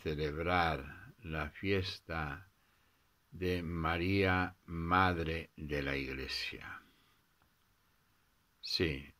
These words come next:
es un título que bien se le merece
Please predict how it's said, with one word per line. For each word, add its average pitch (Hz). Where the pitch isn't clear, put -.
es 95
un 82
título 90
que 80
bien 85
se 76
le 71
merece 69